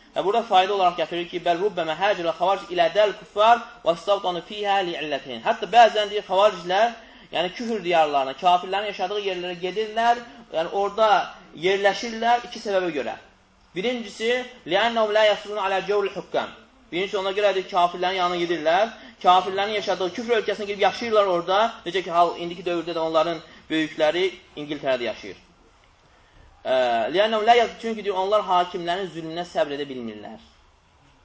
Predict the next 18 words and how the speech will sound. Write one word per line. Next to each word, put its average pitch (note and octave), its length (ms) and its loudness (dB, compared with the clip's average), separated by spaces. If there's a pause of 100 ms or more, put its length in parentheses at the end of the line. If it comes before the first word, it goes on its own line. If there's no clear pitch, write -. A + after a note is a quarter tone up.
Birincisi B2+ 300 -12
ona B2+ 120 -8
görə. D#3+ 260 0 (280)
İkincisi, G#3 520 -8
liənnəhum G#3 560 0
yestəhilluna G3+ 840 -4
bilədəl G3+ 380 0
İslam A#3 480 0 (220)
əksərə G#3 500 0
min G3 100 -4
istihlal G3+ 460 -4
bilədəl F#3 300 0
kuffar. B2 400 -2 (240)
Çünki F#3+ 280 -6
deyir, F3+ 120 -6
onlar F#3 340 0
İslam G#3+ 320 -6
ölkələrini, F3+ 800 -2